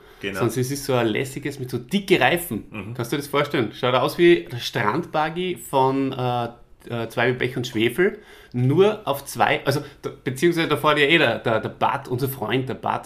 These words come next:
Speaker 2: der fährt ja da auch mal auf so einem fetten Teil, ähm, während, äh, der Terence ja auf, äh, auf einer Motocross-Maschine
Speaker 1: Mhm.
Speaker 2: fährt.
Speaker 1: Ja.
Speaker 2: So schaut das aus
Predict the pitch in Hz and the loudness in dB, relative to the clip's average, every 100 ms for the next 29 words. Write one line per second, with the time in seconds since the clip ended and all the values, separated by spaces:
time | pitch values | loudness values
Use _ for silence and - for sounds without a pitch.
0 | - 110 - 113 117 113 107 120 127 120 | -10 -10 -6 -4 -4 2 4 4 4 0
1 | 120 117 110 - 117 - 127 123 - - | -2 -6 -6 -2 -4 -2 -4 -4 -6 -20
2 | - - - 113 113 143 165 143 - - | -20 -18 -2 2 4 4 0 -6 -14 -2
3 | 127 131 131 135 135 - - _ - 117 | 0 2 2 -2 -4 -12 -20 _ -6 -4
4 | 117 123 117 117 113 117 110 - 110 123 | -2 -2 -2 -2 -2 -4 -6 -4 -2 -2
5 | 123 120 117 117 120 113 117 - - - | -2 -2 0 -2 -4 -2 -4 -6 -6 -6
6 | - - - - 113 113 110 110 - - | -6 -6 -8 -4 -2 0 -2 -4 -12 -16
7 | - - - 113 131 131 110 - 131 131 | -18 -12 -6 0 2 2 0 0 -2 0
8 | 135 - 139 139 101 101 107 - - _ | -2 2 0 0 0 0 0 -12 -20 _
9 | - - 151 214 220 214 214 - 135 170 | -18 -2 4 4 4 2 2 4 6 6
10 | 269 - - | 4 -2 -12